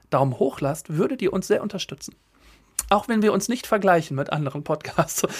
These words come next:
Ist übrigens auch so ein Ding, noch zum Abschluss, Alex, das habe ich auch krass von dir gelernt. Ich bin halt jemand, der vergleicht sich sehr stark. Und irgendwann, als wir diesen Podcast entwickelt haben, hat Alex mich schon krass geerdet und gesagt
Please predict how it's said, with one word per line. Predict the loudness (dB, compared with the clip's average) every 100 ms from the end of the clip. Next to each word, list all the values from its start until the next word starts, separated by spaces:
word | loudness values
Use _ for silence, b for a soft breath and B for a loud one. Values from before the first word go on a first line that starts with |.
| -4
Ist | 2 6
übrigens | 6 6
auch | 4
so | 4
ein | 4
Ding, | 4 2 B B -2
noch | 0 2
zum | 4
Abschluss, | 2 2 0
Alex, | 2 2
das | 0 0
habe | 0
ich | 0
auch | -4
krass | -2 2 2 0
von | -4 -2
dir | 0
gelernt. | 2 2 2 -2 _ b b b _ _
Ich | -10 0
bin | 2 2
halt | 2
jemand, | 4 4 2
der |
vergleicht | 0 0 0 0
sich | -6 -6
sehr | -6
stark. | -4 -4 -4 -10 -20 b b b b b b b
Und | 2 2 2 2
irgendwann, | 4 4 6 4 6
als | 2 2 4
wir | 2
diesen | 2 2 0 2
Podcast | 0 2 2 2 0
entwickelt | -2 0 0
haben, | 2 2 2 -4 b b b b b b b b b _ _ _ _ _
hat | -4 -2 2
Alex | 4 4 2
mich | -2 -2
schon | -2 -2 -2
krass | -2 -4 -2
geerdet | 0 4 6 6 4
und | 2 0 0
gesagt | 4 4 4 -2